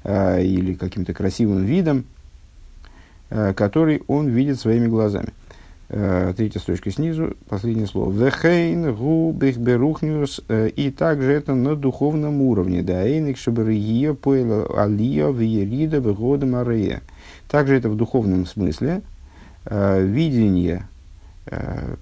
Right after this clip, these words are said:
э, наслаждение видения, оно воздействует на человека. Э, поэл алия веерида воздействует на человека, производя в нем поднятие и спуск-, и падение.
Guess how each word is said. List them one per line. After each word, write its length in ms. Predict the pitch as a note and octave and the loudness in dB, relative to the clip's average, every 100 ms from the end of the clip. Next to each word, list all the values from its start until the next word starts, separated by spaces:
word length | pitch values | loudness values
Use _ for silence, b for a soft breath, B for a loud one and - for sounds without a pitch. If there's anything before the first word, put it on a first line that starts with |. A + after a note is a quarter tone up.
| - | -14
э, 320 | - G2+ G2 - | -8 -4 -2 2
наслаждение 880 | A2+ A2+ C#3 B2+ C#3 C3+ G#2 G2 F#2+ | 2 2 2 2 2 2 2 2 2
видения, 720 | A2 A2 G#2+ C#3 F#3 G3+ - | 0 0 0 0 0 -2 -4
оно 260 | - A#2 A#2 | -2 0 2
воздействует 720 | A2+ A2 F3 D#3+ - G#2+ G#2+ | 0 0 -2 -2 0 0 0
на 120 | G#2 | -2
человека. 800 | G2 G#2+ G2+ G2 F#2+ F2+ D3+ F#3+ - - - - - - - B B B B B - | 0 0 0 0 -2 -2 -4 -4 -8 -20 -20 -20 -20 -20 -20 B B B B B -8
Э, 280 | G#2+ G#2 G2+ | 0 2 2
поэл 380 | - D#3 C#3 A#2 | 2 4 4 4
алия 340 | A2 C#3 D#3 B2 | 2 2 2 2
веерида 480 | A2+ A2+ F3 F3 | 2 2 2 2
воздействует 640 | C#3 G#2+ A2 A2+ C3+ - A#2 | 2 2 0 2 -2 -2 -6
на 60 | |
человека, 420 | G2+ A2+ B2 D#3+ - | -2 0 0 -2 -2
производя 560 | A#2 G2+ G#2+ A2+ D3+ | 0 2 2 0 0
в 40 | C3+ | 0
нем 220 | C#3 C#3 | 0 0
поднятие 720 | A2 G2+ A#2+ E3+ D#3+ D3 B2+ | 0 0 0 0 -2 0 0
и 200 | - C#3 | 0 -4
спуск-, 380 | D3 - C#3+ - | -4 -6 -6 -2
и 140 | C3+ D#3 | 0 0
падение. 720 | C#3+ C#3 B2+ G#2+ F2 E2+ | 0 2 4 4 2 0